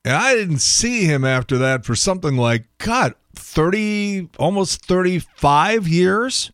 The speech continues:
And he was at an event a couple of years ago. I think it was twenty nineteen, right before I left Saint Louis. And he was there, and I just looked at him like,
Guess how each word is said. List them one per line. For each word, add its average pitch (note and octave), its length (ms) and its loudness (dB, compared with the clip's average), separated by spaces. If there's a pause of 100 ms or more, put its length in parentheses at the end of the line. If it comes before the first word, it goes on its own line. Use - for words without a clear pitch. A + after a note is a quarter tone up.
And B2+ 220 2
he E3+ 120 0
was G3+ 220 -2
at E3+ 140 2
an D#3 160 0
event B2 680 0 (140)
a C3 80 -2
couple C3+ 240 -2
of B2+ 60 2
years C#3+ 240 0
ago. A#2 140 2
I A2 60 2
think B2 120 0
it - 20 -2
was A2 160 -2
twenty C#3+ 420 -4
nineteen, A#2 760 0
right G2+ 180 0
before G2+ 460 0 (180)
I G#2+ 120 0
left A2 280 0
Saint G#2 240 0
Louis. A2 400 0
And G#2 160 2
he D3 120 4
was D3 200 -2
there, B2+ 240 2
and G#2+ 100 2
I A#2+ 100 2
just D3 240 -2
looked B2+ 380 0
at G#2+ 160 4
him G2+ 100 2
like, G2+ 300 2